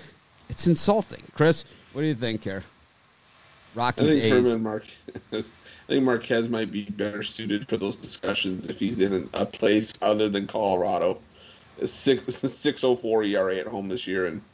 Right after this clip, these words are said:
Speaker 2: Mike Fiers giving up runs in bunches left and right. I'll take the over.
Speaker 1: Yeah, how is the over just eleven and a half in this thing? This is the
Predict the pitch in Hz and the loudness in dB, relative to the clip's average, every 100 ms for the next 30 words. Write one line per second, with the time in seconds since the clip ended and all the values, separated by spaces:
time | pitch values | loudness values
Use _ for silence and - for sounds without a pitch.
0 | _ - - - 107 104 - 95 98 - | _ -20 -20 -6 -2 -2 0 2 2 -2
1 | 101 104 95 87 - - _ 98 101 101 | -6 -4 -4 -4 -12 -20 _ -6 -4 -4
2 | 107 90 92 101 - - - 92 90 87 | -8 -8 -10 -12 -20 -20 -4 -4 -2 -6
3 | 82 90 - - 85 85 85 - 123 123 | -4 -4 -6 -8 -8 -8 -8 -4 2 2
4 | 95 90 92 101 - - _ _ 143 170 | 2 0 0 -2 -6 -10 _ _ -2 0
5 | 117 202 233 156 - 139 151 107 92 107 | 2 0 0 -4 2 2 2 -6 -8 -8
6 | 98 107 117 110 92 90 107 117 92 87 | -6 -6 -4 -6 -6 -6 -6 -6 -6 -8
7 | - 82 98 156 226 175 | -10 -8 -2 0 0 -4